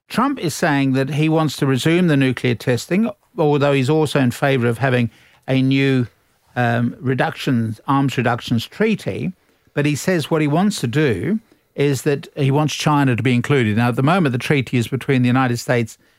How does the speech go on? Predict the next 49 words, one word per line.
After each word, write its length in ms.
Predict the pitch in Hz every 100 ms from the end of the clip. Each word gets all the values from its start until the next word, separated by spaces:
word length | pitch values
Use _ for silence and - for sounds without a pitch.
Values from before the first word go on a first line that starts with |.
| _ -
and 220 | 131 123
Russia, 420 | 165 180 - - - _ _ _ _ -
because 380 | 131 151 139 - _ _ _
between 400 | - 123 170 170
them, 180 | 120 107
they 100 | 135
have 220 | 131 127
ninety 260 | 135 135 123
percent 300 | 127 139 120
of 40 |
the 60 | 113
world's 320 | 117 117 -
nuclear 320 | 120 107 120
weapons. 480 | 139 170 113 - - - _ _ _ _ _ _ _
Trump 320 | - 175 208
is 160 | 165 131
now 160 | 139 135
saying, 380 | - 147 123 -
"Ah, 300 | 160 165 110
but 160 | 131
we've 160 | 143 120
got 100 | 139
to 80 | 127
include 460 | 127 120 131 117
China." 440 | - 190 196 - - _ _ _ _ -
And 160 | 131 120
China 440 | 175 208 254 165
is 140 | 127
saying, 280 | - 139 143
"Yeah, 160 | 185 220
but 140 | 175
we're 140 | 190 220
not 200 | 180 147
in 120 | 151
your 220 | 147 151
league." 560 | 170 320 320 98 - _ _ _ _ _ _ _ _ -
Right? 160 | 156
The 140 | 220 180
other 180 | 233 247
ten 320 | - 220 202
percent 380 | 170 - 185 151
of 60 |
the 40 | 139
world's 360 | 143 135 113
nuclear 320 | 139 117 131
weapons 420 | 127 131 107 104 127
are 80 |
held 480 | 120 147 151 147 123
by 320 | 135 123 123